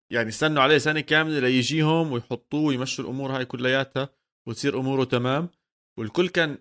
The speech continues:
معتمد عليه ودافعين فيه مصاري وهاد، وفاجأهم إنه، آه، يعني، جد مان، إذا بدي أقيمها بجوز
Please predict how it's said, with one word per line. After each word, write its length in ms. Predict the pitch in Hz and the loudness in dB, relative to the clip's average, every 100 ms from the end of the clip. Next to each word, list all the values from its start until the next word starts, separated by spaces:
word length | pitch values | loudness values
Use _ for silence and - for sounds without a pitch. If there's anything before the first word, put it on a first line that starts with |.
| _ | _
معتمد 400 | 131 143 135 113 | -4 -2 -2 -2
عليه 320 | 113 117 123 | -2 0 0
ودافعين 500 | 113 110 123 123 135 | 0 0 -2 0 -4
فيه 160 | 127 123 | -4 -6
مصاري 400 | 117 120 117 110 | -6 -4 -4 -2
وهاد، 280 | 117 131 160 | -2 -4 -6
وفاجأهم 680 | - 147 180 185 185 175 180 | -12 -2 0 0 0 -2 -4
إنه، 440 | 160 165 170 175 185 _ _ _ _ _ _ _ _ _ | -6 -4 -2 -2 -4 _ _ _ _ _ _ _ _ _
آه، 200 | 151 - | -4 -2
يعني، 400 | 139 127 127 123 | -2 -2 -4 -2
جد 200 | - 220 277 | 2 2 2
مان، 260 | 165 113 | -2 -2
إذا 160 | 107 113 | -4 -4
بدي 160 | 120 123 | -2 -2
أقيمها 680 | - 131 165 247 165 254 _ _ _ _ _ _ | 0 0 0 0 0 -2 _ _ _ _ _ _
بجوز 400 | 117 180 180 _ | -4 -4 -4 _